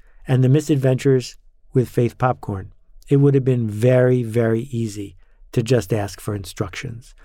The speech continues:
to just go to work as a bank teller, to just say, "Ah, I can't do this." But instead, I used them as fuel.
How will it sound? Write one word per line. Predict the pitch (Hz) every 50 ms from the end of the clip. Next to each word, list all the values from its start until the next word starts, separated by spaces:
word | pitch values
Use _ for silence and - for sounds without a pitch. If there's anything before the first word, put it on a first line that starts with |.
| - - - -
to | - -
just | 120 131 131 - - -
go | - 127 120
to | 123 127
work | 113 110 110 107 101 95 -
as | 110 101
a | 113
bank | 104 - 104 101 104 101 -
teller, | - 107 95 95 - - - - - - - -
to | - 127
just | 127 135 139
say, | - 143 123 123 - -
"Ah, | 131 123 127 123 - - - _ - - - - - - - - - - - -
I | 107 110
can't | 107 - - 117 110 107 - - -
do | - 110 107 104 98
this." | 87 90 87 85 - - - - - - - - - - _ - - - - - - - - - - -
But | 135 127
instead, | 131 127 117 - - 165 156 160
I | 156
used | 143 135 135 135 135 135 -
them | 139 127 120
as | 120 113 - -
fuel. | - - - - 120 117 117 107 - 127 - -